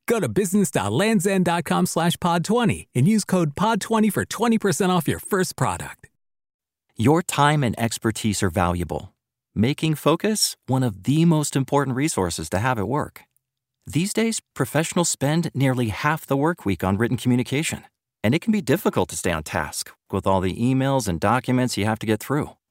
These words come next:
Speaker 2: With Grammarly as your A I writing partner, you can stay focused and quickly get through your work with relevant real-time suggestions wherever you write.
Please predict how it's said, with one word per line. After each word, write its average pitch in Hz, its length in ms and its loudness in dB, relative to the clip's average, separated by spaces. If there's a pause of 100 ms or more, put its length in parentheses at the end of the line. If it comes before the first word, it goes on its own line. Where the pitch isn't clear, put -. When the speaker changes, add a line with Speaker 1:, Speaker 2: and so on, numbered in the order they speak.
(400)
Speaker 2:
With 101 240 -2
Grammarly 156 640 2
as 110 160 -2
your 104 160 2
A 131 180 0
I 123 120 2
writing 127 300 2
partner, 87 460 -4 (240)
you 127 100 -2
can 147 140 0
stay 127 320 2
focused - 640 -2 (180)
and 123 160 2
quickly 202 300 0
get 175 120 2
through 131 180 0
your 98 120 2
work 131 320 0
with 92 180 0
relevant 139 480 2
real-time 127 380 2
suggestions 107 720 0
wherever 110 240 2
you 127 120 0
write. 156 320 -2